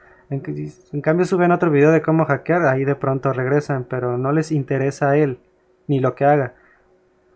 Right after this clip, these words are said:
Es como ustedes, o sea, la verdad, que como cuando yo juego Runeterra, o como cuando juego League of Legends, pues yo lo sé, yo lo sé, no les interesa, está bien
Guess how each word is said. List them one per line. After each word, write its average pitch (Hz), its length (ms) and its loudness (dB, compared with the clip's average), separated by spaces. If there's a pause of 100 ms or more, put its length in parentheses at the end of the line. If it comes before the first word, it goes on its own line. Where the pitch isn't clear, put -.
Es 190 140 -4
como 240 160 2
ustedes, 185 460 4
o 135 60 -2
sea, 131 240 0
la 123 160 -2
verdad, 151 340 0
que 139 120 -4
como 135 200 0
cuando 139 200 2
yo 151 60 6 (140)
juego 170 320 4
Runeterra, 147 720 4 (380)
o 147 120 -4
como 143 140 0
cuando 131 200 -2
juego 156 160 6
League 156 160 4
of 156 80 0
Legends, 175 280 0
pues - 360 -14
yo 175 140 2
lo 233 160 2
sé, 247 400 -2
yo 143 100 2
lo 180 80 2
sé, 170 320 -6
no 147 100 -2
les 180 160 0
interesa, 160 580 -2
está 170 200 -4
bien 214 440 -8